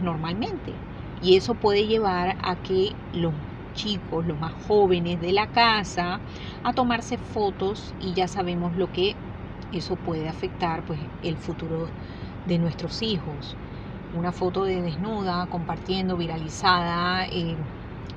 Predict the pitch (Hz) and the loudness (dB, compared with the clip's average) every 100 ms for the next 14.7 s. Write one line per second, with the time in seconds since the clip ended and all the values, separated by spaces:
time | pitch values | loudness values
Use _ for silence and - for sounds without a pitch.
0 | - - - - - 185 185 - - - | -10 -10 -10 -10 -2 0 2 0 -6 -6
1 | - 202 190 180 185 185 180 156 175 143 | -6 4 6 8 6 8 6 4 2 0
2 | 139 - - - - - - - - - | -2 -6 -8 -10 -12 -12 -12 -12 -10 -6
3 | 220 381 - - - - - - - - | -4 -4 -6 -10 -10 -10 -10 -10 -10 -10
4 | - - - 254 262 247 247 254 - 302 | -10 2 8 10 10 8 10 8 8 4
5 | 330 381 359 - 208 226 240 240 240 269 | 6 4 2 -2 2 4 6 6 6 6
6 | 311 233 147 - - - - - - - | 6 4 0 -4 -8 -10 -10 -10 -10 -10
7 | - - - - - - - - - - | -10 -10 -10 -10 -10 -10 -10 -10 -8 0
8 | 202 - - 277 269 269 294 302 - - | 0 0 10 12 12 6 2 2 0 -6
9 | - 208 175 214 233 262 226 214 - - | -2 -2 2 4 6 8 8 4 -2 -10
10 | - - - - 185 185 - 175 185 233 | -12 -10 -10 0 4 6 4 0 2 2
11 | 220 202 196 190 185 - - - - - | 2 2 2 2 0 -4 -8 -10 -10 -12
12 | - - - - - - 185 175 - 185 | -12 -10 -10 -10 -10 -6 -4 -2 2 2
13 | 175 185 - 190 196 196 185 175 170 160 | 2 0 -2 -2 2 2 2 2 0 -2
14 | 151 156 - - - - - | -4 -4 -6 -8 -10 -10 -10